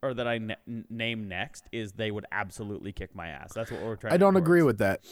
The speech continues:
Speaker 2: Captain
Speaker 1: I,
Speaker 2: Crunch?
Speaker 1: I also
Speaker 2: No
Speaker 1: don't
Speaker 2: way.
Speaker 1: agree with that. I think Captain Crunch would go down, like, a
Speaker 2: With the
Speaker 1: real
Speaker 2: ship.
Speaker 1: j-, j-, a hundred percent.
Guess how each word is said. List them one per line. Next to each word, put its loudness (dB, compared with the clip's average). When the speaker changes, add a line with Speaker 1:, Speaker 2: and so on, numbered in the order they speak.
Speaker 2:
Captain 2
Speaker 1:
I, 4
Speaker 2:
Crunch? 4
Speaker 1:
I 0
also 0
Speaker 2:
No 8
Speaker 1:
don't 8
Speaker 2:
way. 8
Speaker 1:
agree 0
with -12
that. -10
I 0
think -8
Captain -4
Crunch -6
would -10
go -4
down, -4
like, -4
a 0
Speaker 2:
With 4
the 6
Speaker 1:
real 2
Speaker 2:
ship. 6
Speaker 1:
j-, -6
j-, -10
a -4
hundred -6
percent. -8